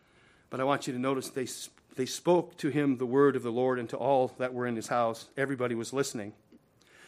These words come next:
Verse thirty-three, "And they took him the same hour of the night, and washed their stripes, and was baptized, he and all his straightway."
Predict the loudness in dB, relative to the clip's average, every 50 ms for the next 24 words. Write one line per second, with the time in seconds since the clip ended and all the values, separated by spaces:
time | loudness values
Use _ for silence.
0 | -20 -8 -2 0 0 0 2 2 2 2 2 -2 -4 -2 0 2 2 2 0 -4
1 | -8 -14 -20 -20 -20 -12 -2 2 4 6 6 6 6 4 4 4 4 4 4 4
2 | 4 4 4 4 4 6 6 6 8 8 8 6 4 2 -2 -6 -4 -2 -2 -2
3 | -4 -6 -10 -16 -20 -20 -18 -12 -8 -4 0 4 6 6 6 6 4 0 -2 -2
4 | -2 -2 -4 -2 0 2 2 4 2 0 -2 -4 -2 -4 -4 -4 -8 -20 -20 -16
5 | -6 -2 -2 0 4 6 6 6 6 6 4 2 2 2 2 0 -4 -2 0 2
6 | 4 6 6 6 4 4 0 -8 -10 _ 0 2 4 6 6 6 6 8 6 6
7 | 6 4 0 -4 -2 -2 0 0 0 -2 -2 -2 -2 -2 -4 -8 -16